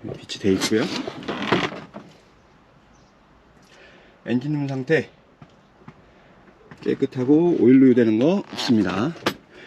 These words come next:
조금 이따가 하부 쪽에서 한번 찍어서 보여드릴 텐데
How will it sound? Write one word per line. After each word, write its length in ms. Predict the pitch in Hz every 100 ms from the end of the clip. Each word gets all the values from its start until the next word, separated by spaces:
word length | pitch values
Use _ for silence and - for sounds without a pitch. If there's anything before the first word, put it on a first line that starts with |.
| - - -
조금 240 | - 165 170
이따가 280 | 156 170 170
하부 280 | 208 220
쪽에서 400 | 226 214 196 175
한번 280 | 170 156 156 -
찍어서 300 | 185 180 175
보여드릴 400 | 143 147 135 135
텐데 420 | 120 147 160